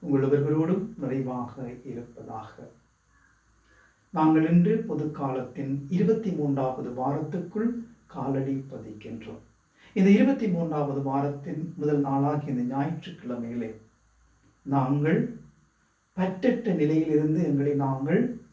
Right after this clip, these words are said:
விடுவித்துக் கொள்ள வேண்டும். ஆண்டவர் எங்கள் ஒவ்வொருவரையும் வழிநடத்தி வருகின்றார், அன்பு செய்து வருகின்றார், ஒன்றிணைத்து வருகின்றார். எங்கள் எல்லோரையும் தம்மோடு இணைத்து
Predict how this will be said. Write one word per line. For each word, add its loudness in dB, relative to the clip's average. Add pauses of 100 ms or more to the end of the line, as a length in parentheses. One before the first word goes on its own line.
(180)
விடுவித்துக் -6
கொள்ள -10
வேண்டும். -8 (2000)
ஆண்டவர் 2 (540)
எங்கள் 2
ஒவ்வொருவரையும் 2
வழிநடத்தி -2
வருகின்றார், -6 (640)
அன்பு 6
செய்து 0
வருகின்றார், -4 (380)
ஒன்றிணைத்து 6
வருகின்றார். -6 (280)
எங்கள் 2
எல்லோரையும் 4 (200)
தம்மோடு 0
இணைத்து 4